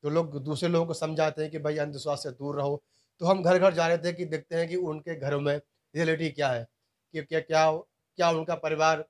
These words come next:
इस अंधविश्वास से दूर है या फिर नहीं है। तो आपके यहाँ आए तो आपका भी जो है हमारी पड़ताल में आपका परिवार पास हो गया कि आप इस अंधविश्वास से दूर हो चुके हैं, लेकिन आपका आज का पहला साल है।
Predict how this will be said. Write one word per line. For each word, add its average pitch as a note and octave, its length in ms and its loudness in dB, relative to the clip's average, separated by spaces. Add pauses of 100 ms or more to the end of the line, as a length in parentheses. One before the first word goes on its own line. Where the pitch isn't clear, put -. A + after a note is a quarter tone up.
(400)
इस - 140 -8
अंधविश्वास D#3+ 460 -4
से D#3+ 60 -6
दूर D3 240 -4
है C#3+ 140 0
या C3+ 100 0
फिर B2+ 160 -10
नहीं B2 220 -6
है। A#2 120 -6 (480)
तो D#3+ 120 2
आपके E3+ 420 4
यहाँ F3+ 240 6
आए F#3+ 180 6
तो F3+ 180 -4
आपका D#3+ 760 -4
भी F3 200 -4
जो D#3 120 -8
है D3+ 280 0 (300)
हमारी D3+ 240 -2
पड़ताल D3 380 -4
में D#3 120 -2
आपका C#3+ 180 -6
परिवार C3+ 300 -6
पास D#3 280 -2
हो D#3 80 -2
गया D3 160 0 (540)
कि C3+ 60 -6
आप C3+ 180 -4
इस C3 120 -8
अंधविश्वास C3 400 -8
से C3 80 -12
दूर C#3+ 160 -6
हो C#3 100 -2
चुके C3 220 -18
हैं, B2+ 120 -16 (400)
लेकिन F3+ 260 -12 (180)
आपका F3 340 -4
आज F3 140 0
का F#3+ 120 -6
पहला F3 280 2
साल B2 200 -6
है। A2+ 60 -18